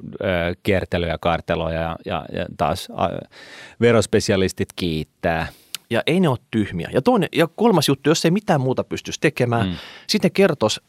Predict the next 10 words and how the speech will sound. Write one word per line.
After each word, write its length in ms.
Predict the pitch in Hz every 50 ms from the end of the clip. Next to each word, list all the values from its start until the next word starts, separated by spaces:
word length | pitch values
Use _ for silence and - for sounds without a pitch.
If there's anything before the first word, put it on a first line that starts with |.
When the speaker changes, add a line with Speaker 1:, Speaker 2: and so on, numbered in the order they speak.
| _ _ _ _ _ _
Speaker 2:
isolla 280 | 165 180 - 185 147 143
omistusosuudella 1000 | 160 165 151 117 - 107 - - - 117 123 - 113 104 107 101 107 107 - - -
suomalaiselle 440 | - 170 170 147 117 107 - 104 -
firmalle, 400 | - 165 160 131 110 107 101 98
että 260 | 95 - - 113 113 - _ _ _ - -
hei, 200 | 170 117 80 - _ - - _ _
te 60 | 151
ette 160 | 156 - -
enää 120 | 147 147 143
maksa 340 | 147 160 160 - - 131